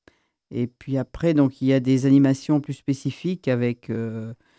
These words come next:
une balade avec les enfants de l'école, organisée par les enseignants, avec des, une, des pauses, euh, poétiques et chantées, et puis des pauses gourmandes qui sont, euh, organisées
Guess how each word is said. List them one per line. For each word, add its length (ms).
une 160
balade 400
avec 300
les 160
enfants 240
de 60
l'école, 340
organisée 480
par 100
les 140
enseignants, 500
avec 380
des, 420
une, 160
des 140
pauses, 340
euh, 220
poétiques 760
et 400
chantées, 720
et 80
puis 180
des 120
pauses 240
gourmandes 580
qui 120
sont, 400
euh, 380
organisées 1300